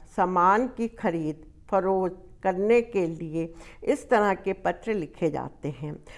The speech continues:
अनेक व्यवसायी संस्थाएं भी एक दूसरे को इस तरह के पत्र लिखते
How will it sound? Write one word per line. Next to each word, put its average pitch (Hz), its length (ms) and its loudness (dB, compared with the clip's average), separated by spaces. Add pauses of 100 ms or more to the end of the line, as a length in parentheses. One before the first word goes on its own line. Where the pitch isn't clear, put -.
(120)
अनेक 208 480 6
व्यवसायी 190 640 2
संस्थाएं 208 840 0
भी 214 160 -2
एक 202 380 -2
दूसरे 185 340 -6
को 196 200 0
इस - 280 -8
तरह 170 240 -2
के 170 160 -10 (140)
पत्र 180 320 -6
लिखते 147 460 -8